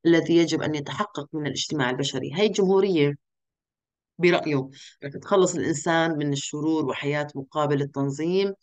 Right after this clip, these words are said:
والانتقال من فجوة الفكر البدائي إلى الوصول إلى النضج والكمال والفضيلة. وفي سبيل تكسير-، تكريس هذه الصورة المثالية، قسم أفلاطون الجمهورية إلى عناصر تتركب منها.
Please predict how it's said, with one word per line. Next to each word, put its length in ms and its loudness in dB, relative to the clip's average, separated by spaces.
والانتقال 560 0
من 100 0
فجوة 440 -4
الفكر 400 -4
البدائي 880 2
إلى 120 -4
الوصول 400 -4
إلى 320 0
النضج 640 -2
والكمال 680 -2
والفضيلة. 640 0
وفي 340 2
سبيل 300 -2
تكسير-، 520 -10
تكريس 440 2
هذه 80 4
الصورة 360 0
المثالية، 760 -2
قسم 320 -6
أفلاطون 440 -2
الجمهورية 480 -6
إلى 100 0
عناصر 440 -2
تتركب 540 -4
منها. 460 -2